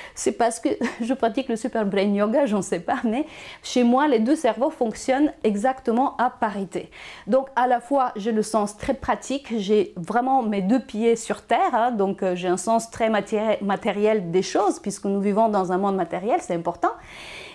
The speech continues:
Et à la fois, euh, j'ai, j'ai quelqu'un, je suis quelqu'un qui est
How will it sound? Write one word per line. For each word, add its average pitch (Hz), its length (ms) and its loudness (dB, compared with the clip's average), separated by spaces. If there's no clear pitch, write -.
Et 381 100 6
à 269 100 0
la 240 140 2
fois, 302 560 2
euh, 220 300 4
j'ai, 208 160 -2
j'ai 226 280 -6
quelqu'un, 247 600 0
je 196 140 -2
suis 226 160 -6
quelqu'un 233 500 2
qui 220 400 0
est 202 200 0